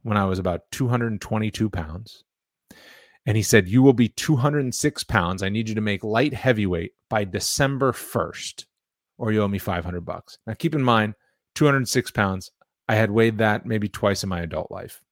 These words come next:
And I haven't weighed two hundred six pounds or less since two thousand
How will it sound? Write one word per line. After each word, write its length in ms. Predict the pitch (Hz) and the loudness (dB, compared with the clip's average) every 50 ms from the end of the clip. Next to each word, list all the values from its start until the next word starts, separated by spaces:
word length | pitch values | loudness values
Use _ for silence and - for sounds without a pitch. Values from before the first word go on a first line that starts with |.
| _ _ - | _ _ -6
And 120 | 113 104 | -4 -2
I 80 | 98 95 | -2 -2
haven't 380 | 101 104 104 104 104 104 - _ _ - | 0 -2 -2 -2 -4 -6 -8 _ _ -10
weighed 400 | 98 98 104 98 98 95 92 - | -4 -2 0 0 0 -2 -4 -6
two 100 | - 104 | -6 -6
hundred 260 | 98 95 95 95 87 | -4 -4 -4 -6 -6
six 200 | - 104 92 - | -6 -8 -8 -8
pounds 260 | - 101 95 92 90 | -8 -6 -6 -6 -4
or 60 | 101 107 | -2 2
less 380 | 127 135 135 120 - - - _ _ _ _ _ _ _ | 4 4 4 2 0 -6 -14 _ _ _ _ _ _ _
since 840 | - - - - 127 120 117 117 117 117 113 113 113 110 104 - | -12 -10 -4 0 0 2 2 2 2 2 2 0 0 -2 -4 -6
two 320 | - - - - 123 120 110 | -10 -12 -8 -4 -4 -4 -4
thousand 1000 | - - - 113 104 104 110 107 104 92 98 107 107 104 101 101 101 101 110 | -4 -2 0 0 0 0 -2 -2 -4 -4 -4 -4 -4 -2 -4 -4 -4 -4 -6